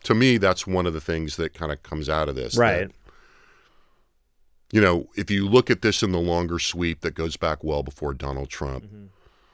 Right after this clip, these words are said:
Speaker 1: what we've seen is a series of signaling by elites that has been, those signals have been picked up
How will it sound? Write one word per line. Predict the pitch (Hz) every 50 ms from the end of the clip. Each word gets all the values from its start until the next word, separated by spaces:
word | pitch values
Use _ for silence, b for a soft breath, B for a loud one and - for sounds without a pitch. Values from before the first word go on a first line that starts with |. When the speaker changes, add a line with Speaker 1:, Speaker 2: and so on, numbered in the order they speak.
| _ _ _ _
Speaker 1:
what | - 95 101 95
we've | 95 95 92 -
seen | - - 107 98 92 90 85
is | 85 85 - - -
a | 90 87 85 85
series | 80 - - - 104 98 98 98 92 87 85 82 76 - - - -
of | 87 80 78 76 76 76 76 71 73 - - - _ _ _ - - _ _ -
signaling | - - - - 143 123 113 104 92 92 90 87 82 80 76
by | 73 80 82 87 90
elites | - 95 87 82 73 73 73 - - - - - - - _ _ _ _ _ _ _ _ _ _ _ _ _ _ _ _ _ _ -
that | - 101 90
has | 87 82 78
been, | 80 80 98 92 92 92 87 85
those | 90 104 104
signals | - - 117 110 107 101 -
have | 101 87
been | 92 85 78
picked | - - 110 98 - -
up | 104 95 95 92 -